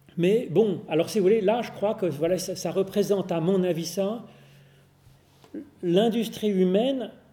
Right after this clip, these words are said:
humano-humaine, vous voyez, sans tellement laisser pleine place à Dieu pour, euh, pour, euh, travailler notre fécondité. En même temps, oui, en même temps, c'est pas top, vous voyez.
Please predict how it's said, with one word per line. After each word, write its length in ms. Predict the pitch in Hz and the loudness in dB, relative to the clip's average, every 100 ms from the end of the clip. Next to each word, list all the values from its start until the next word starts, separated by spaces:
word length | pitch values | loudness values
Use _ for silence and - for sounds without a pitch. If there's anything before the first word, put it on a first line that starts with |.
| _ _ _ _ _ - | _ _ _ _ _ -2
humano-humaine, 840 | 220 208 220 254 240 190 165 151 | 2 4 4 2 2 0 0 -2
vous 60 | 135 | -4
voyez, 380 | 143 185 220 - - _ - _ _ | -4 -4 -6 -14 -20 _ -20 _ _
sans 540 | - - - 277 294 | -10 -6 -2 0 0
tellement 720 | 285 - 240 247 240 226 247 262 | -4 -2 0 2 0 0 -2 0
laisser 420 | 226 202 - 233 | 0 0 -4 -8
pleine 440 | - 220 226 240 | -4 -2 -2 -2
place 400 | - 214 214 180 | -4 -4 -4 -4
à 100 | 202 | -6
Dieu 400 | 165 175 202 214 214 | -4 -2 -2 -2 -4
pour, 260 | 175 156 | -4 -4
euh, 280 | 151 147 143 | -4 -4 -6
pour, 320 | 139 156 - | -8 -10 -6
euh, 60 | 151 | -6
travailler 560 | 143 - 185 175 160 180 | -6 -8 -4 -4 -4 -4
notre 180 | 165 | -6
fécondité. 680 | - 170 165 135 135 - 135 - _ _ _ _ _ _ - | -8 -10 -10 -14 -16 -16 -16 -18 _ _ _ _ _ _ -2
En 120 | 185 | 4
même 220 | 196 202 | 4 4
temps, 160 | 214 196 | 2 2
oui, 360 | 185 240 277 - _ | 2 0 -6 -12 _
en 120 | 190 | -4
même 260 | 180 190 180 | 0 0 -2
temps, 260 | 208 214 285 - _ _ _ _ _ _ _ _ - | -4 -6 -10 -18 _ _ _ _ _ _ _ _ -16
c'est 340 | - 220 220 | -6 -2 -2
pas 120 | 190 | -4
top, 320 | 262 180 156 - | -2 -2 -2 -8
vous 300 | - - 139 | -20 -14 -12
voyez. 220 | 139 | -12